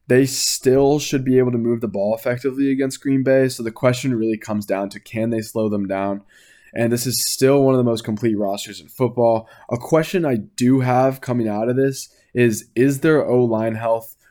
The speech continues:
which against Aaron Donald and Von Miller and company, are they gonna hold up? Are they gonna be all right? Are they gonna be what knocks down Brady and the Bucs because they just simply can't pass block some of these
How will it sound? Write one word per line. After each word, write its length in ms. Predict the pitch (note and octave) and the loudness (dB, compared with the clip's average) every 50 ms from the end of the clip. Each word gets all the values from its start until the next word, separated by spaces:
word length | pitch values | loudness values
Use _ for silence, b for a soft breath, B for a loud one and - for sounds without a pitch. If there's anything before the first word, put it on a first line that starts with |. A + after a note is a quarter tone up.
| _ _ | _ _
which 260 | A#2+ A#2 A2+ A2+ - | 0 0 0 0 -2
against 380 | - - G#2+ A2 G#2+ G#2+ - - | -4 -2 0 0 -2 -2 -4 -4
Aaron 260 | G#2+ A2+ A#2 A#2+ A#2 | -2 -2 0 0 0
Donald 420 | A2 A2+ G#2+ A2+ A2+ A2+ A#2 A2+ G#2+ | 2 2 2 2 2 0 -2 -2 -4
and 220 | - G2+ G2+ G2 | -6 -8 -10 -10
Von 300 | G2 G#2 G#2+ A2 A2+ G#2+ | -6 -6 -4 -4 -2 -2
Miller 300 | G#2+ A2+ A2+ A2+ A2+ A#2 | 0 0 0 0 0 -2
and 80 | A2+ A2 | -4 -4
company, 500 | A#2 A#2 A#2 A2+ B2 B2 A#2+ A#2+ A#2+ b b b b b b b b b b b b b b _ _ _ _ _ _ _ _ - E2 | -6 -6 -6 -4 -6 -6 -4 -6 -6 b b b b b b b b b b b b b b _ _ _ _ _ _ _ _ -8 -4
are 140 | G2 B2 B2+ | -2 0 2
they 120 | B2+ C#3 | 4 4
gonna 160 | C#3 D#3 D3+ C#3 | 4 4 2 2
hold 240 | B2+ C#3+ C#3 B2+ | 2 2 2 4
up? 220 | C3 B2 - - - | 2 0 0 -2 -6
Are 120 | - A2+ | -8 -6
they 160 | G#2 A2 A2+ | -4 -4 -2
gonna 140 | A#2 C3 C3+ | -2 0 0
be 140 | B2+ B2 B2+ | 0 2 2
all 100 | A#2+ A#2 | 2 2
right? 240 | A2+ A#2 A#2+ A2 F2+ - - - | 2 2 0 0 0 -4 -8 -6
Are 160 | G#2+ A#2 A#2 A2 A2+ - _ | -2 -2 -2 -2 -4 -6 _
they 260 | A#2 A#2 B2 C#3 D3 | 0 2 4 4 4
gonna 300 | C#3 D3 C#3+ C#3 C3+ B2+ | 4 2 2 2 2 0
be 380 | A#2 A2+ A#2+ A#2+ A#2+ A#2 A#2 A2 - - | 0 -2 -2 0 0 0 0 -2 -4 -8
what 360 | - A2 A2+ A2 G2 - _ _ _ _ _ _ _ _ _ _ _ | -6 -4 -4 -4 -4 -6 _ _ _ _ _ _ _ _ _ _ _
knocks 420 | A2+ A#2 A2+ A2 B2 B2+ B2 - | -4 -2 0 2 2 0 0 -2
down 280 | - C3 B2 A#2+ A#2+ A2 | -2 0 0 0 0 0
Brady 340 | A2+ A2 A2 A2 A2 A2 A2 | 0 0 0 2 2 2 2
and 80 | A2 | 0
the 80 | G#2+ G2+ | 0 -2
Bucs 380 | F2+ A2 G#2 G#2 G#2 - - | 0 0 0 0 0 -2 -6
because 460 | - A2 G#2 - A2+ G#2 G#2 G2 F#2 - | -8 -8 -4 -2 -2 -2 -2 -4 -4 -4
they 120 | G#2+ G#2+ | -4 -2
just 300 | G2+ A2 G#2 - - - | -2 -4 -6 -6 -6 -6
simply 280 | - A2+ G#2+ A2+ G#2 G2+ | -8 -6 -4 -4 -4 -4
can't 460 | - - - - A2+ G#2+ A2 G2+ - _ _ _ _ _ _ _ _ _ _ _ _ - | -6 -10 -10 -6 -4 -4 -4 -6 -8 _ _ _ _ _ _ _ _ _ _ _ _ -10
pass 320 | - A#2+ A2+ A#2 B2 B2 | -4 -2 -2 -2 -2 -2
block 380 | - A#2 G#2 G2 F#2+ G2 - - | -4 -2 -2 -2 -2 -4 -6 -8
some 220 | - A#2 A2 G#2+ | -6 -4 -2 -2
of 100 | A2 A2 | -2 0
these 280 | G#2+ G#2+ G#2+ G2+ - | 0 -2 -2 -4 -6